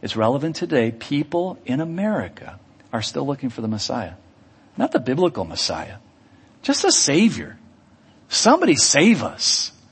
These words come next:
from the Republicans. Somebody save us from the Democrats. Somebody save us from Trump. Somebody save us from Obama. Somebody save us. Somebody save us.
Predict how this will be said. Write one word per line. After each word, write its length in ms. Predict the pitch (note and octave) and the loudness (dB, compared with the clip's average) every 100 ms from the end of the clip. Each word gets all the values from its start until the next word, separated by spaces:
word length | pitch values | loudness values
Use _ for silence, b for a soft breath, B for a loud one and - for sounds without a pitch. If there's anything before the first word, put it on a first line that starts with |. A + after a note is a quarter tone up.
| _ _ | _ _
from 160 | E3 | -2
the 40 | F3 | 2
Republicans. 920 | C#3 A2+ D#3+ E3 A2+ - - - - _ _ B B B B B | 2 4 4 4 -2 -10 -6 -6 -6 _ _ B B B B B
Somebody 440 | - G#3 E4 F#4 | 2 4 6 4
save 320 | - F3+ A#3 | 4 4 4
us 120 | A#3 - | 4 2
from 140 | E3+ | 0
the 80 | C3 | 0
Democrats. 800 | B2+ F3 - - - - - - B B B | 2 0 -2 -6 -12 -8 -10 -10 B B B
Somebody 260 | - D4 F4 | 2 4 6
save 260 | - A#3+ | 4 4
us 120 | A#3 - | 4 2
from 200 | E3+ C#3 | 0 0
Trump. 400 | - C#3+ E2+ - | 2 2 0 0
Somebody 260 | B3 E4 | 4 4
save 240 | A3+ A#3 A3+ | 4 2 2
us 80 | |
from 160 | - E3 | 0 0
Obama. 420 | D3 B2+ A2 - B B | 4 4 2 -2 B B
Somebody 320 | - D4 E4+ | 2 4 6
save 280 | - A#3 G#3+ | 6 6 4
us. 140 | G#2+ - | 2 2
Somebody 280 | B3+ E4 | 4 4
save 280 | B3+ - G3 | 4 4 2
us. 380 | E2 - - | 0 -6 -10